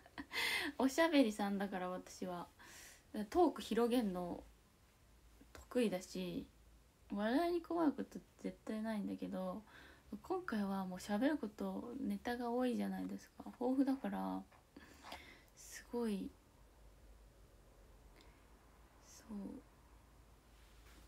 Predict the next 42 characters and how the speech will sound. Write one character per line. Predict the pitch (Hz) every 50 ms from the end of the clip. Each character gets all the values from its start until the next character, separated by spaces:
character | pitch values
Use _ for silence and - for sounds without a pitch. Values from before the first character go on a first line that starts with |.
| - - -
す | - - - - - - -
ご | 247 247
い | 214 185
ね。 | 175 170 170 165 - 285 - - - - - - - - - - - - - - - - - - - - - - - - - - - - - - - - - - - - - - - - - - - - - - - - - - - - - - - -
な | 214 190
ん |
て | - - -
い | - -
う | -
ん |
だ | - -
ろ |
う、 | - - - - - - - - - -
困 | - - 196 190 196 202
ら | 202 208 208 190
な | 185 -
い | - - -
よ | - -
ね、 | - 196 185 - - - - - -
話 | 202 190
題 | 190
に | 185 185 180 180 185 180 180 -
は。 | - - - - - - - - - - - - - - - - - - - - - - - - - - - - - - - - _ - - - - - - - - - - - - - 262
だ | 220
か | 220 196
ら | 185
め | 185 190 190
っ | - -
ち | - 220
ゃ | 220 214 - - - - - - - - - -
い | 254 233 208
い |
機 | - - - -
会 | - 214 190 180
だ | 185 185
と | - - -
思 | 190 185 190 180 175
い | - 190
ま | - -
す | - - -
ね。 | - - - - - - - - - - - - - - - - - - - - - - -
<laughs> | - 226 208 202 214 277